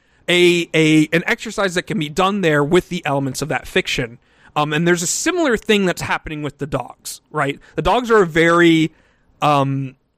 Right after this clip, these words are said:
<laughs> like, one oh one version of how to do this, where Hero says it out loud, right? Where he's like, "Animals are good at detecting kindness." <laughs> Um, and, um, <laughs> uh, and we have a hilarious, um,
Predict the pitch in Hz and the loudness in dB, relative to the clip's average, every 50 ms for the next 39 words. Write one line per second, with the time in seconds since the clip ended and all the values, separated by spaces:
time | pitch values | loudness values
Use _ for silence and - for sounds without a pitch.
0 | _ _ _ _ 151 - - - - 151 - 170 175 - 156 170 151 147 156 156 | _ _ _ _ -16 -14 -12 -12 -10 -10 -8 -8 -4 -2 0 0 0 0 0 -2
1 | 180 185 175 170 165 156 156 165 170 180 175 170 170 175 180 165 202 190 180 165 | -2 0 -2 -2 -2 0 0 0 -2 -2 -2 2 2 2 2 2 -2 -4 -4 -2
2 | - 175 151 - 143 - 147 147 156 180 208 226 240 - - - _ _ _ _ | -2 -4 -4 -4 -8 -10 -10 -8 -6 -4 -4 -4 -4 -6 -10 -14 _ _ _ _
3 | _ _ - 156 170 165 165 160 160 156 160 - - - _ 190 180 - - 294 | _ _ -2 0 2 4 6 6 6 4 4 2 -4 -14 _ -10 -6 -2 -2 2
4 | 294 277 247 208 - 254 240 208 208 196 180 165 151 - - 151 117 - - - | 2 2 2 2 0 -2 -2 -2 -2 -2 0 -2 -4 -6 -8 -10 -10 -10 -14 -18
5 | 131 135 131 127 127 135 156 143 135 131 147 139 135 135 - 139 131 123 123 - | -12 -10 -8 -8 -8 -6 -4 -4 -4 -2 -2 -4 -4 -4 -2 -4 -4 -4 -6 -10
6 | - _ _ _ _ _ _ - 143 139 135 135 131 123 117 117 113 - 113 110 | -14 _ _ _ _ _ _ -2 0 2 2 2 2 0 -2 -4 -4 -4 -4 -4
7 | 113 113 - 143 143 131 117 104 - - 107 - - - 113 - - 135 131 127 | -4 -2 0 2 2 2 2 -2 -4 -8 -8 -6 -4 -6 -6 -6 -6 -6 -6 -6
8 | 127 - _ _ _ _ _ _ _ _ _ _ _ _ _ - - 120 123 123 | -6 -10 _ _ _ _ _ _ _ _ _ _ _ _ _ -4 -2 0 0 0
9 | 127 135 151 156 170 - - - - _ _ _ _ _ _ _ _ _ _ 156 | 0 0 2 2 2 2 0 -4 -10 _ _ _ _ _ _ _ _ _ _ -2
10 | 156 147 - - - - - - - 180 190 175 165 - 165 165 170 165 165 165 | 0 0 0 -2 -4 -6 -4 -4 -2 -2 -2 -4 -4 -4 -2 -2 -2 -2 -2 -4
11 | 165 165 - _ _ _ - - - - - - 160 - 220 226 - 269 269 202 | -6 -8 -12 _ _ _ -20 -20 -20 -10 -6 -6 -2 0 0 0 0 0 -2 -2
12 | 240 262 233 220 - _ _ _ _ _ _ _ - 175 180 180 - 190 185 190 | -4 -8 -10 -12 -18 _ _ _ _ _ _ _ -4 -2 -2 -2 -2 -2 -4 -4
13 | 196 196 - 185 208 226 190 233 247 254 247 240 220 208 208 202 185 196 202 214 | -4 -8 -8 -4 -4 -2 -2 0 0 0 0 0 0 0 2 2 4 4 4 4
14 | 214 214 208 196 180 - - - 180 170 156 151 147 143 143 139 135 | 6 6 6 4 4 2 -2 -4 -2 0 0 0 0 -2 -2 -4 -6